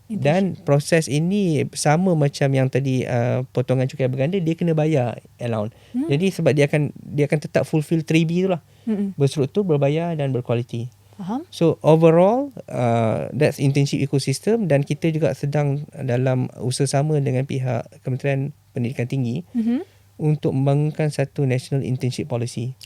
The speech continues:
Speaker 1: Oh,
Speaker 2: So, we need to have
Speaker 1: okey.
Speaker 2: a proper policy at national level.
Speaker 1: Aha.
Speaker 2: So, that's the context of internship lah.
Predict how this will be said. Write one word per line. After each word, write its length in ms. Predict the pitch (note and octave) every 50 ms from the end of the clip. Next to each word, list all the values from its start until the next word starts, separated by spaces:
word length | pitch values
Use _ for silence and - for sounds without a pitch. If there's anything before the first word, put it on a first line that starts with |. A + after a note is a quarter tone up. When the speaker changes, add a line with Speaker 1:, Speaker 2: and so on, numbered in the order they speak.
| - -
Speaker 1:
Oh, 320 | - A#3+ A#3+ C#4 E4 F#4
Speaker 2:
So, 60 | - B2
we 100 | A#2 C3+
need 120 | C#3+ F3
to 80 | F3 C#3
have 240 | C3+ C#3+ C#3 C#3
Speaker 1:
okey. 120 | D3 - B2
Speaker 2:
a 20 | A2 - - - -
proper 360 | - C#3 C3 - - D3+ C#3+
policy 440 | - - B2 B2+ C3 - - C#3+ -
at 120 | F2+ A2+
national 280 | B2+ A#2+ - C#3+ A#2+ A#2
level. 360 | A2 A2 A2+ G#2+ G#2 A#2 B2 _ _ _ -
Speaker 1:
Aha. 480 | G#3 G#3 G#3+ G#3 A3 A3+ G#3+ G#3 G3+
Speaker 2:
So, 80 | G3 D#3
that's 200 | D3+ C#3+ F2+ -
the 120 | - C#3+
context 320 | - C#3+ C#3 - D3+ - C3+
of 120 | B2+ A#2+ -
internship 460 | F2+ B2+ C3 - C#3+ C#3 - D#3 -
lah. 160 | D#3 C#3+ B2+